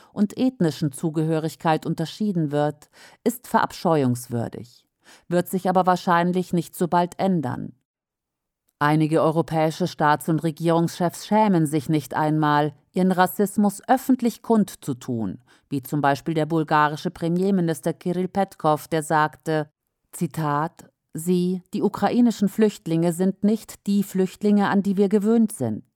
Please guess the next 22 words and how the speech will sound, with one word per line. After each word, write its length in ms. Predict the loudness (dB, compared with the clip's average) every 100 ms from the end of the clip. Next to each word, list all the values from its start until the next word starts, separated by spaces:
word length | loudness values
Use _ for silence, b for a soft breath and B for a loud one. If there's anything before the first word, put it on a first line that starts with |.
| _ b b b 0
Diese 280 | 2 4 4
Menschen 420 | 4 0 0 2
sind 220 | 2 0
Europäer. 800 | -2 0 -2 0 0 -2 -4 -12 _ b b b
Diese 220 | -4 0
Menschen 400 | 2 0 0 -2
sind 220 | 0 -2 -2
intelligent. 840 | -4 -2 -2 0 2 2 -2 -6 b b
Sie 140 | -8 -2
sind 260 | 0 0
gebildete 540 | 0 2 2 2 0 -2
Menschen. 560 | -2 -4 -10 -10 -10 _ _ b b b -2
Dies 260 | 0 0 -2
ist 280 | -8 0
nicht 360 | 0 0 -4 -4
die 80 | -2
Flüchtlingswelle, 840 | 0 -2 0 0 0 2 4 4
an 100 | 2
die 160 | 0 2
wir 140 | 2
gewöhnt 440 | 2 0 2 0 -2
sind. 320 | -6 -8 -10